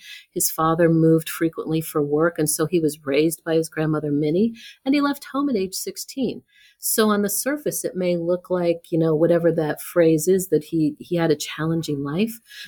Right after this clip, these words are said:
But what drove him was that understanding of family, um, that he, he did have the opportunity for family because he was adopted. Um,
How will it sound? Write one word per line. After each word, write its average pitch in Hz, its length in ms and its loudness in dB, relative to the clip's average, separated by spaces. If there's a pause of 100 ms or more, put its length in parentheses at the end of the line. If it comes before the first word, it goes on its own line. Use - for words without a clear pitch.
(120)
But 180 220 2
what 180 220 2
drove 185 340 2
him 175 220 2
was 165 180 2
that 156 160 0
understanding 151 680 0
of 143 140 -4
family, 156 600 -4 (340)
um, 165 320 -2
that 160 160 -2
he, 147 160 -2 (160)
he 139 160 -12
did 135 300 0
have 175 240 -4
the 185 100 -2
opportunity 190 460 -6
for 185 140 -10
family 185 360 -4
because 180 340 -6
he 185 80 -2
was 175 220 -4
adopted. 170 520 -2 (440)
Um, 180 320 4